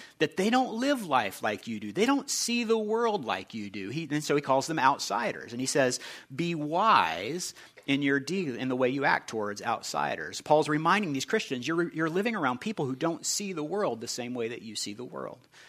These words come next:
They haven't found their way back to God yet." What does Paul command them to do? Judge their behavior, number one, right? We, we're gonna judge their behavior, and then we gotta shun them.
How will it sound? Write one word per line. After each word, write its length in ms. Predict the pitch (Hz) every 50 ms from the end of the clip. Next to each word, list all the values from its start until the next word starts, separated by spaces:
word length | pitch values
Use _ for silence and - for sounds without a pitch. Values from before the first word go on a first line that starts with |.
| - _
They 80 | -
haven't 240 | 135 170 165 165 127
found 220 | - 143 147 151
their 60 | 143 147
way 100 | 143 139
back 220 | 139 - - -
to 60 | -
God 280 | 151 - 76 71 - -
yet." 180 | - - - - - _ _ _ _ _ _ _ _ _ _ _ _ _ _ - - - - - -
What 160 | - 131 165 180
does 100 | 202 -
Paul 260 | - - 180 180 175
command 360 | - 170 160 160 156 156 156
them 100 | 151 151
to 60 | 139
do? 260 | 123 123 110 95 85 - - _ _ _ _ - - - - - _ _
Judge 300 | - 151 156 170 165 -
their 100 | 180 170
behavior, 500 | 151 160 143 143 120 104 98 101 123 160 151 123 _ _ _ -
number 160 | 131 127 139
one, 240 | 123 113 107 123 143
right? 280 | 120 123 143 185 190 - - - - _ _ - -
We, 120 | 131 139
we're 120 | 127 131 127
gonna 120 | 139 135
judge 240 | 120 151 156 151 -
their 100 | 190 175
behavior, 500 | 160 175 151 139 127 123 123 131 143 143 - - - - -
and 100 | 139 139
then 60 | 147
we 80 | 147 147
gotta 140 | 151 131
shun 280 | - - 160 147 127 110
them. 200 | - 71 71